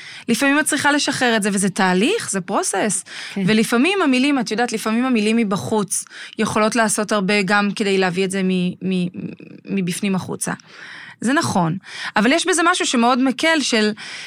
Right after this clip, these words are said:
Speaker 1: אם נעבוד רגע על הבפנוכו של עצמנו, אבל מה חשוב לנו ואיך חשוב לנו, ומה אנחנו רוצים שהם יצאו איתו לעולם, ושם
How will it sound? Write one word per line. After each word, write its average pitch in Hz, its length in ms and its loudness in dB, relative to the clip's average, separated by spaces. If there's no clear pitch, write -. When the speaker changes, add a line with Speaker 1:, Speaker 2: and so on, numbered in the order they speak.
Speaker 1:
אם 277 160 4
נעבוד 262 380 4
רגע 240 240 4
על 214 200 4
הבפנוכו 208 680 2
של 233 160 0
עצמנו, 240 520 2
אבל 202 220 2
מה 214 100 2
חשוב 233 280 -2
לנו 320 220 2
ואיך 214 160 2
חשוב 214 240 -2
לנו, 196 200 0
ומה 196 140 0
אנחנו 202 240 -2
רוצים 196 520 2
שהם 196 220 2
יצאו 190 240 2
איתו 196 220 2
לעולם, 208 600 4
ושם 262 260 2